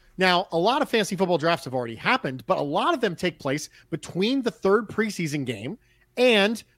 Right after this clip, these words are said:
the beginning of the regular season. I am in a fantasy football league that will draft tonight. If you are listening to this, the day it comes out, which is Thursday, September second. If you're listening to this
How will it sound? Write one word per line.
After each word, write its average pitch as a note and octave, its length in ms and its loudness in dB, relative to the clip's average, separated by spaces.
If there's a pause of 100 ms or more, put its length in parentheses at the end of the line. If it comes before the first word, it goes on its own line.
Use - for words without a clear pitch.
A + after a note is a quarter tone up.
the B3 60 -2
beginning F#3 360 4
of E3+ 60 4
the D#3+ 60 0
regular C#3+ 360 2
season. A#3+ 340 2 (880)
I G3 200 4
am A3 120 4
in F#3+ 80 2
a D#3+ 60 -2
fantasy D#3+ 320 -2
football B2 520 -8
league B2+ 280 -10 (260)
that E3 220 2
will F#3 160 2
draft E3 480 -2 (160)
tonight. G3+ 580 0 (600)
If E3 100 4
you E3+ 140 2
are D#3+ 80 6
listening F3 320 2
to D3 100 0
this, C#3+ 400 0 (460)
the C#3 400 2 (320)
day E3+ 160 4
it E3+ 80 -6
comes E3 220 -2
out, C#3 200 0
which B2+ 220 -6
is A#2 60 -12
Thursday, D#3+ 760 0 (580)
September E3 880 0 (180)
second. - 600 -4 (500)
If E3 140 2
you're E3 140 2
listening A3 340 0
to F3+ 80 -2
this E3+ 220 0